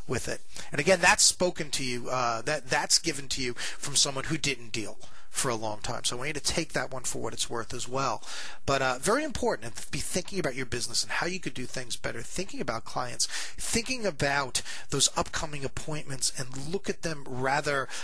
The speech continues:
kind of like, um, uh, suspiciously. In other words, like, you know, th-, there's, I'm missing something here. What is it? What am I missing?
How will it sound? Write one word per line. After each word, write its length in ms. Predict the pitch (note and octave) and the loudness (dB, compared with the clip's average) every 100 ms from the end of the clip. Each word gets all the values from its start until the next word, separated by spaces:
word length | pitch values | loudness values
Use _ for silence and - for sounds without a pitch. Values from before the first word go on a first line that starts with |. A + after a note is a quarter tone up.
| - | 0
kind 220 | - F3 | 2 2
of 240 | D3+ C3+ - | 2 0 0
like, 360 | C3 B2 - | 2 0 -2
um, 440 | C3+ A#2 A2+ A2 - - - - - - - - - - - | -2 0 0 -2 -4 -4 -4 -4 -2 -2 -2 -4 -2 -2 0
uh, 160 | A2+ | 2
suspiciously. 1080 | - - D3 - - E3+ - B2+ - A#2 G2 - - - - | 6 6 8 8 6 4 4 4 2 0 -2 -2 -2 -2 -2
In 100 | C#3 | 0
other 120 | C#3+ | 0
words, 400 | C#3+ C#3+ C3+ - | 2 0 2 2
like, 420 | C3+ B2+ A#2+ - - A#3+ | 2 0 0 -2 -2 -4
you 100 | - | -2
know, 80 | E3 | -2
th-, 240 | B2 D3 - | -2 -2 0
there's, 360 | D3+ - - | 4 6 4
I'm 300 | C#3+ D3 D3+ | 2 -2 0
missing 400 | G3 C4+ - C4 | 4 8 8 6
something 460 | G3+ - - - A2 | 4 4 2 -2 -2
here. 380 | - - - - - - - - - | -2 -2 -2 -4 -4 -4 -4 -4 -2
What 240 | C#3 G3+ | 2 2
is 180 | A#3+ - | 6 4
it? 100 | D3 | 4
What 120 | C#3 | 0
am 80 | F3 | 2
I 80 | D4+ | 0
missing? 500 | A3 A#3+ A#3 - | 2 6 6 6